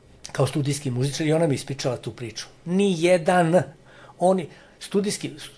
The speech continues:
studio je bio skup. I sad ovi klinci neuki da vežbaju, a da ih producent vraća sto puta da odsvira neki ton i ovo, to je nemoguće, da bubnjar ispada iz ritma stalno.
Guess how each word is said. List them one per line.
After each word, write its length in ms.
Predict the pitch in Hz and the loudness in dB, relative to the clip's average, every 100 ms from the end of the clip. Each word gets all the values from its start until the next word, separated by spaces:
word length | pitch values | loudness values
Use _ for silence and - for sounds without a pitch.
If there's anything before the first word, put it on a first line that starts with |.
| - | -18
studio 300 | - 220 220 | -8 -4 -2
je 40 | |
bio 140 | 226 | 0
skup. 400 | 175 - 156 - - - _ _ _ _ _ _ - _ _ _ | -2 0 -6 -6 -18 -20 _ _ _ _ _ _ -20 _ _ _
I 40 | - | -16
sad 240 | - 131 | -8 -4
ovi 160 | 151 180 | -2 -2
klinci 420 | 185 196 143 151 | 0 0 0 -2
neuki 420 | 139 156 165 151 | 0 0 0 0
da 100 | 123 | -2
vežbaju, 640 | 123 165 143 131 117 117 | 2 2 2 -4 -4 -4
a 140 | 127 135 | -4 -2
da 120 | 139 | -2
ih 100 | 135 | -4
producent 500 | - 143 139 185 165 | -2 -2 2 2 2
vraća 280 | 175 185 147 | 0 0 -2
sto 300 | - - 202 | 0 6 6
puta 260 | 170 170 180 | 6 0 2
da 80 | 147 | 0
odsvira 380 | 139 143 135 | -2 -4 -4
neki 240 | 131 143 139 | -4 -6 -10
ton 300 | 139 151 139 | -2 -2 0
i 80 | 139 | 0
ovo, 120 | 135 | -2
to 120 | 139 | -4
je 40 | |
nemoguće, 440 | 131 139 117 110 139 | -4 -4 -6 -12 -8
da 80 | 143 | -4
bubnjar 360 | 156 147 151 | -4 -2 -4
ispada 360 | 143 143 147 131 | -4 -4 -4 -4
iz 120 | 123 | -6
ritma 340 | 127 127 139 | -8 -10 -12
stalno. 280 | 127 - 123 | -10 -8 -10